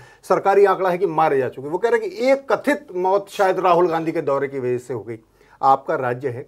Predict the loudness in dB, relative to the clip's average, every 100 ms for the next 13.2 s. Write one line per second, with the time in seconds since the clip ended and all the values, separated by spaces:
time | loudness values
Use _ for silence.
0 | -6 -6 -6 -8 -8 -4 -4 -4 -8 -8
1 | -10 -10 -12 -12 -10 -12 -8 -10 -8 -10
2 | -10 -8 -8 -8 -10 -14 -10 -4 -4 -4
3 | -18 _ _ _ -20 -8 2 4 4 4
4 | 4 2 4 4 4 2 -2 -4 -4 -6
5 | -10 -8 0 2 2 2 0 -2 -6 -10
6 | _ _ _ _ _ _ -16 -4 -2 4
7 | 4 4 -2 -4 -4 -10 -12 -12 -14 _
8 | _ -12 -4 0 2 0 -4 -6 -8 -6
9 | -6 -6 -6 -8 -10 -16 -18 _ _ _
10 | _ _ _ _ 2 4 4 -2 _ _
11 | _ -2 2 2 -2 _ _ _ _ _
12 | _ _ _ 0 4 4 4 0 0 -2
13 | -2 -2